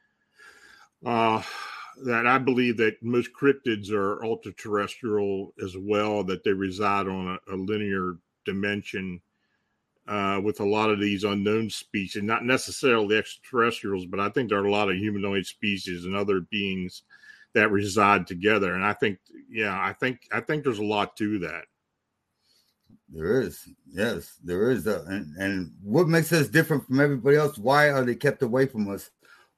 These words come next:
Speaker 2: That is the main question. Why are we separate from them?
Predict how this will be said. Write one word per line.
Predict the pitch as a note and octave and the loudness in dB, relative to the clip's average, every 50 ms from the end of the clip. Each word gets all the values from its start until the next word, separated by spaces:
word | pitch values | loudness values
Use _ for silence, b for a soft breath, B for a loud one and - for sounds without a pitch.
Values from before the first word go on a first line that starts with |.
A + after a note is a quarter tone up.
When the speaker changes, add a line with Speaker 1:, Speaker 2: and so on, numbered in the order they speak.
| _ F#2+ | _ 4
Speaker 2:
That | G#2+ D#3+ F#3+ F3+ | 6 6 8 8
is | E3+ D3 A2+ | 6 2 0
the | - C3 | 0 0
main | A#2+ A2+ B2+ C#3+ C#3+ C#3 B2+ | 2 4 4 6 6 4 4
question. | - - B2+ B2+ A#2+ - - - F#2+ F#2 F2+ E2+ | 2 0 0 0 0 -2 -4 -6 -6 -6 -6 -6
Why | G2 A2 C3 C3+ C#3 C#3 C#3 C3+ C#3+ C3+ | -2 0 2 6 6 8 8 8 6 4
are | B2 A2+ | 2 0
we | A2 A#2+ A2+ | -2 -2 -4
separate | - - - B2+ A#2+ - A2 - - _ | -2 0 0 0 0 0 -4 -6 -6 _
from | G2+ G2+ G#2 | -6 -2 0
them? | A#2+ B2+ A#2+ G2+ F#2+ F#2 F2+ | 0 0 0 -2 -4 -6 -10